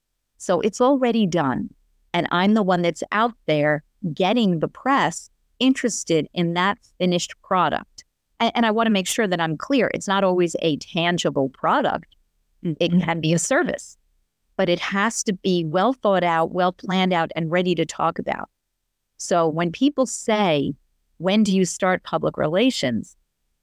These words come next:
Speaker 1: I always say, "Today."
Speaker 2: Mm-hmm.
Speaker 1: Because if you have your business, you have a website, you're active on social media, you have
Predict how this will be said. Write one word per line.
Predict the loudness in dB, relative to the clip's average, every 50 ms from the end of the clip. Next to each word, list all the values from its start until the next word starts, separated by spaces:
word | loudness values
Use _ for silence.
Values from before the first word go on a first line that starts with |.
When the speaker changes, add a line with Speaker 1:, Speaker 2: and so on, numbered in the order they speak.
| _ _ _ _ _ -4
Speaker 1:
I | 0 2
always | 2 2 2 2 0 0
say, | 0 0 0 0 -2 -4 _ _ _ _ _ _ _
"Today." | -6 -2 -2 0 0 0 0 -2 -2 -6 _ _ _ _ _ _ _ _ -8 -8 -6 _ -2
Speaker 2:
Mm-hmm. | 0 0 2 2 2 2
Speaker 1:
Because | 2 0 0 0 -2 0 0 -2
if | 0 2
you | 2 2
have | 2 0 -2 -2 0
your | 0 0 0
business, | 0 0 0 0 -2 -2 -2 -2 -6 -10 -20 _ _ _ _ _
you | -2 -2 0
have | 0 0 0 0
a | 2
website, | 2 2 0 0 -2 -2 -2 0 2 2 0 0 -4 _ _ _ _ _ _ _
you're | -4 -4 -4 -2 -2
active | -2 -2 -2 0 0 0 2 2
on | 2 0 0
social | -2 0 0 0 0 0 0 0 0
media, | 0 0 0 0 0 0 2 0 0 -2 -6 _ _ _ _ _ _ _ _ _ _ _ _ _ _ _ _ _ _ _
you | -4 0 0 2 2 0
have | 0 0 0 0 2 2 0 -2 -4